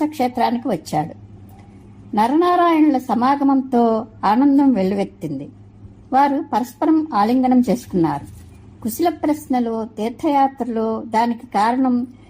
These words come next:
ఈ విషయాల గురించి సవిస్తరంగా మాట్లాడుకున్నారు. కొంతకాలం తరువాత ఇద్దరు మిత్రులు రైవతక పర్వతానికి వెళ్లారు.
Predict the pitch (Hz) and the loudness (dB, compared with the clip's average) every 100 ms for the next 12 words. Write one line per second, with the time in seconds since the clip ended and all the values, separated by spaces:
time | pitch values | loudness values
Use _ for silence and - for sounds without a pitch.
0 | - 254 254 220 - 277 294 277 254 233 | -4 -2 0 -2 0 2 2 0 -2 -4
1 | 233 254 330 - 185 247 - 254 247 254 | -2 -2 -2 -4 -6 -6 -6 -2 0 2
2 | 269 208 196 208 185 - 156 147 143 - | 2 2 0 0 -2 0 -2 -2 -4 -16
3 | - - - - - - 277 277 269 247 | -20 -20 -20 -20 -20 -6 -2 -2 -2 0
4 | 247 359 349 311 285 262 262 240 226 233 | 0 -2 -2 -2 0 0 0 0 0 -4
5 | 294 190 214 294 302 302 254 247 226 220 | -8 -8 -2 2 4 2 -2 0 0 -2
6 | 226 - - - 208 220 277 285 302 302 | -8 -20 -20 -8 -2 0 0 -2 -2 0
7 | 247 233 226 220 254 220 160 156 151 - | -2 0 0 0 -4 -4 -2 -2 -6 -10